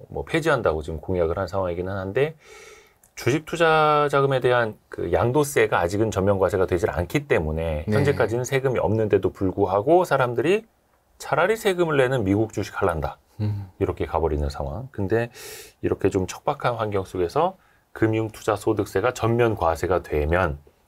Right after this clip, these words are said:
Speaker 1: 그럼 저라도 미국 주식을 하죠.
Speaker 2: 음.
Speaker 1: 네. 그렇게 해서
Speaker 2: 그렇습니다.
Speaker 1: 좀, 아,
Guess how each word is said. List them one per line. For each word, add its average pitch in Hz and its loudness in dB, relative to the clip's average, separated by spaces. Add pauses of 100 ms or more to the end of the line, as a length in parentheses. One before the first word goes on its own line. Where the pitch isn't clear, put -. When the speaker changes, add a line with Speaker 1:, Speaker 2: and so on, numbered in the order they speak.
(400)
Speaker 1:
그럼 - -10
저라도 113 -6
미국 87 -6
주식을 - -14
하죠. - -18 (280)
Speaker 2:
음. 98 -4 (280)
Speaker 1:
네. 71 -20 (920)
그렇게 - -8
해서 - -8
Speaker 2:
그렇습니다. 92 -10
Speaker 1:
좀, 90 -12 (920)
아, - -14